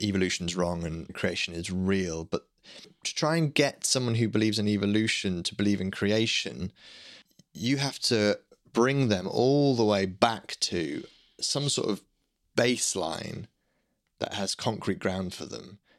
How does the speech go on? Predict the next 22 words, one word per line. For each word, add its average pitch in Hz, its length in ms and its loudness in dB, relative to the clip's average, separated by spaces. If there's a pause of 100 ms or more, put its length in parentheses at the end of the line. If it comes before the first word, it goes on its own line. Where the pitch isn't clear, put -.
(120)
and 95 120 -10
then 90 320 -6 (640)
piece - 340 -6
by 107 220 -4
piece - 400 -4
build 98 380 0
up - 200 -6
this - 260 -4
argument 98 720 -4
that 107 140 -2
has 110 220 -4
to - 100 -4
make 110 240 0
sense 98 280 -2
at - 60 -4
every 92 220 -2
step - 280 -6
of - 80 -6
the 92 80 -2
way 82 220 -4
for - 180 -10
them. - 220 -12